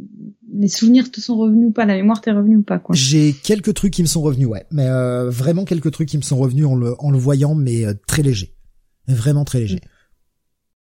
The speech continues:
Speaker 2: Je me suis, je
Speaker 1: Bon.
Speaker 2: me suis rappelé, par exemple, de Mae Whitman, euh, en zombie. Je me suis dit, « Ah ouais, c'est vrai qu'elle était dedans. » Et les images me revenaient un petit peu, quoi.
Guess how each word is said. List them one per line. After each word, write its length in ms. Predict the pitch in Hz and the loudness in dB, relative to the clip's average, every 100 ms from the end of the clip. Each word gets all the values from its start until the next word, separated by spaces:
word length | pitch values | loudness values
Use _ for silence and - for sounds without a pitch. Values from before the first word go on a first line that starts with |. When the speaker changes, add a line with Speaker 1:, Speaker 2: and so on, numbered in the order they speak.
| _ _ _ _ 135 | _ _ _ _ 0
Speaker 2:
Je 80 | 156 | 2
me 60 | |
suis, 180 | 165 202 | 2 0
je 60 | 135 | 2
Speaker 1:
Bon. 60 | |
Speaker 2:
me 60 | 165 | 0
suis 140 | - | 0
rappelé, 220 | 170 185 202 | 0 0 -2
par 100 | 151 | 0
exemple, 200 | 185 151 | 0 2
de 80 | |
Mae 200 | 143 147 | 2 2
Whitman, 440 | 156 175 151 151 147 - - - - - | 0 -2 -4 -4 -6 -12 -20 -20 -20 -6
euh, 260 | 117 117 113 | -2 -2 0
en 160 | 143 | 0
zombie. 380 | 139 160 135 - _ _ _ _ _ _ _ _ _ _ | 2 0 -2 -6 _ _ _ _ _ _ _ _ _ _
Je 60 | 92 | -8
me 20 | |
suis 80 | 143 | -4
dit, « 100 | 151 | -4
Ah 120 | 240 294 | -2 0
ouais, 160 | 254 | 0
c'est 120 | - | 0
vrai 100 | 175 | -2
qu'elle 160 | 185 160 | 0 -2
était 160 | 147 156 | 0 -2
dedans. » 260 | 143 160 117 | -2 -2 -2
Et 180 | 127 110 | -2 -2
les 340 | 110 139 120 | -2 0 2
images 220 | 165 214 | 2 2
me 80 | 190 | 2
revenaient 280 | 175 175 190 | 2 0 0
un 80 | 196 | 0
petit 160 | 196 | -4
peu, 200 | 139 147 | 0 -2
quoi. 220 | 143 87 | -2 -8